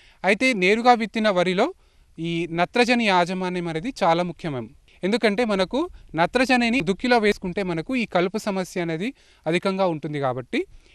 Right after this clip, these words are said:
ఈ నత్రజని ఎరువును మూడు సమభాగాలుగా చేసి మొదటి దఫా నత్రజనిని విత్తుకున్న పదిహేను నుంచి ఇరవై రోజుల తరువాత, రెండవ దఫా ఏమో పిలక దశలో, మూడవ దఫా ఏమో అంకుర దశలో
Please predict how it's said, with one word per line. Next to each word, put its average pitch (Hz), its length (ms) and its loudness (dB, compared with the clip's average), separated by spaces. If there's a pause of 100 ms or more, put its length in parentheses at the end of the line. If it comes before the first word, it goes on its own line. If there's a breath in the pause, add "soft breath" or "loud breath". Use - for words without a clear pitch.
(140 soft breath)
ఈ 185 100 0
నత్రజని 233 520 2
ఎరువును 185 360 0
మూడు 190 320 -2
సమభాగాలుగా 180 800 0 (400)
చేసి 185 340 -4 (280 soft breath)
మొదటి 190 300 -2
దఫా 208 280 2
నత్రజనిని 180 680 -2 (100)
విత్తుకున్న 190 560 -4 (500 soft breath)
పదిహేను 185 240 0
నుంచి 185 160 -4
ఇరవై 170 200 -2
రోజుల 165 240 -2
తరువాత, 139 440 -4 (480 soft breath)
రెండవ 196 340 2
దఫా 190 380 2
ఏమో 185 280 -4 (340 soft breath)
పిలక 185 200 0
దశలో, 170 500 -2
మూడవ 196 360 0
దఫా 175 400 -2
ఏమో 170 200 -4
అంకుర 180 380 -4
దశలో 170 420 -8